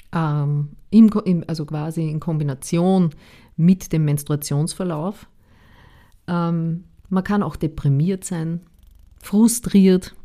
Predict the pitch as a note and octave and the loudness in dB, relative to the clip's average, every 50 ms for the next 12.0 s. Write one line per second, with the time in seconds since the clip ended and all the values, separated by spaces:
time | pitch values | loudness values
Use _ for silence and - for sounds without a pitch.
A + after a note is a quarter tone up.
0 | - _ _ _ _ _ _ _ _ _ _ _ _ _ _ _ _ _ _ _ | -20 _ _ _ _ _ _ _ _ _ _ _ _ _ _ _ _ _ _ _
1 | _ _ _ _ _ _ _ - E3 D#3+ - - G#3 G3 - - - A#3 A3+ B3+ | _ _ _ _ _ _ _ -10 -10 -10 -2 0 0 0 0 0 2 4 4 4
2 | C4 C4 C4 B3+ - - - _ - F#3 F3+ F#3 - - - F3+ - - G3 F#3+ | 4 2 0 -2 -6 -18 -14 _ -2 -2 -2 -2 -6 -8 -8 -8 -4 -2 -4 -4
3 | - - F#3+ F#3 - - G3 G#3 A3 A3 A3 G#3+ - F3 F3 E3+ - E3+ D#3+ D#3+ | 0 -2 -2 -2 -2 -2 0 2 2 2 0 0 -2 -2 -2 -2 -2 -4 -8 -8
4 | - E3 D#3 D3+ D3 D#3 F#3+ A#3 A#3+ A#3+ B3 A3+ A3 F#3 F3 E3+ E3 E3 F3 G3 | -8 -6 -2 0 2 2 2 2 2 4 2 2 2 0 0 0 0 0 0 0
5 | G#3+ G#3 G3+ F#3 - F#3+ F3+ F3 - - - F3 F3 F3+ F3+ E3+ D#3+ E3 D#3+ D#3 | 2 2 0 0 0 0 -2 -2 -2 -4 -4 -2 0 0 0 0 0 0 0 0
6 | D3+ D3 F3+ G3+ - - - A3+ A3 G#3 G3 F#3 F#3 F#3 - F#3+ F3+ E3+ G3 F#3 | 2 2 0 0 -2 -2 -4 -2 -2 0 -2 -2 -4 -4 -2 -2 0 0 0 0
7 | F#3+ G3+ G3+ F#3+ E3+ D#3+ D#3+ E3+ D#3+ - - D#3 D3+ D3 D3 E3 D#3+ D3+ D3 - | 0 -2 -2 -2 -2 -4 -4 -6 -8 -6 -2 -2 -2 -2 -2 -2 -6 -6 -4 -6
8 | D#3 D3 D3 D#3 C#3+ D3 - E3 F#3 G3 F#3 - E3+ D#3 F3 E3+ - - E3 D3+ | -6 -6 -4 -4 -6 -4 -4 -2 -2 -2 -2 -2 -2 -2 -2 -4 -4 -6 -6 -6
9 | D3+ - D3 - D3 C#3 C3+ C3+ E3 F#3+ - - G#3+ - D3+ E3 D3+ - - D#3+ | -6 -8 -8 -6 -4 -4 -2 -2 -2 -4 -2 -6 -8 -8 -8 -10 -8 -6 -8 -8
10 | - - - D3 C#3+ D3+ D3 D3 D3 - C3+ - - D3+ C#3 C3 C#3 D3 D#3+ F3+ | -8 -6 -6 -4 -4 -2 -4 -4 -4 -6 -10 -8 -4 -4 -2 0 0 0 0 -2
11 | F#3 F3+ - F3+ E3 D#3 A2 B2+ C#3 - - - E3+ D3+ D3 D3 - D3+ C#3+ C#3 | -2 -4 -4 -6 -8 -8 -8 -10 -10 -12 -12 -10 -8 -8 -8 -8 -8 -8 -8 -8
12 | D3 | -8